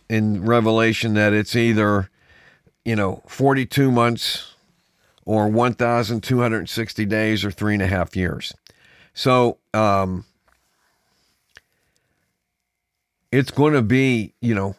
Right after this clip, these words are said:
a ways to survive, you know, really the, the worst that the earth has seen. And you, first, you need a Bible.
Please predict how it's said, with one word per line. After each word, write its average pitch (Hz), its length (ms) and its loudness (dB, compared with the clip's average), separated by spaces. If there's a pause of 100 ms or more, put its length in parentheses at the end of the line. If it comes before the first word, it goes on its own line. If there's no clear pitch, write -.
(140)
a 110 160 0
ways 110 720 0
to 117 160 -2
survive, 101 760 -2 (540)
you 101 120 -2
know, 87 220 -4 (160)
really 110 460 2
the, 101 200 0
the 104 200 -2
worst 113 380 2
that 104 220 -6
the 107 120 0
earth 107 200 0
has 98 140 -8
seen. 98 460 -4 (840)
And 160 420 2 (640)
you, 113 320 0
first, 143 420 0
you 117 140 2
need 147 160 2
a 90 60 2
Bible. 85 520 0